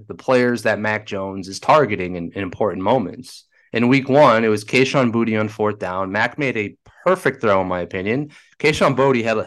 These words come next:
Boutte had, like, two yards to get two feet in bounds, and he didn't do it. And then he was basically benched yesterday. And then on the Pop Douglas one, it's, it's third down. It's a big moment. You're, you're past the fifty. You're in field goal range.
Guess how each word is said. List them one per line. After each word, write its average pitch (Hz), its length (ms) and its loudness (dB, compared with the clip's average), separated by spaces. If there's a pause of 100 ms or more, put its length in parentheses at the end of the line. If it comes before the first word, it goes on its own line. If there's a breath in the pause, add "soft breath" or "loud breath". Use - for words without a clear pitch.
(160)
Boutte 127 160 -2
had, 110 80 -2
like, 107 220 -6
two 147 400 -6
yards 123 440 -2
to 123 60 -10
get 110 160 -6
two 120 140 -6
feet 120 160 -4
in 101 80 -8
bounds, 101 320 -6
and 117 80 -6
he 110 40 -6
didn't 113 180 -6
do 92 160 -4
it. 120 160 -2
And 104 80 -4
then 101 200 -8
he 107 140 -20
was - 140 -20
basically 107 320 -4
benched 104 480 -4 (340)
yesterday. 92 540 -6 (480 loud breath)
And 127 100 2
then 160 80 4
on 165 80 4
the 147 60 2
Pop 190 220 2
Douglas 190 340 2
one, 92 240 -6
it's, 175 200 -10
it's - 160 -8
third 143 280 0
down. 117 340 2
It's 101 140 -8
a 143 40 -6
big 151 220 -2
moment. 117 380 0
You're, 113 240 -6
you're 120 100 -2
past 127 320 -4
the - 80 -20
fifty. 104 320 -6
You're 117 140 -6
in 120 60 -4
field 98 260 -4
goal 98 160 -4
range. 104 440 -6